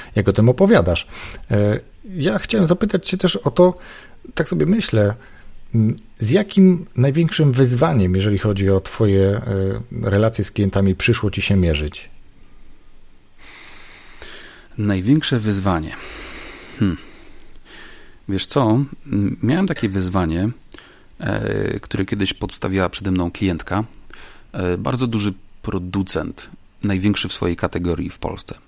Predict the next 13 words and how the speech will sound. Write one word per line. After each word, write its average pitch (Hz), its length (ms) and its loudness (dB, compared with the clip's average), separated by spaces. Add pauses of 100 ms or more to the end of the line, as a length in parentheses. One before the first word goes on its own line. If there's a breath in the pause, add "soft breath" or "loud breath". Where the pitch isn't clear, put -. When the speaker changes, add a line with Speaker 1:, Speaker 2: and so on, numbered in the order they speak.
(460 loud breath)
Speaker 2:
Duża 104 280 4
firma, 90 300 -4
zatrudniająca 95 560 0
kilkaset - 460 -6
osób. - 220 -8 (340)
I 175 120 -2
pani 107 240 0
prezes, - 460 -6 (280)
e, 90 240 -6
która 117 580 -4
jest - 380 -4
zmęczona. 95 540 0 (920 loud breath)
E, 82 380 -2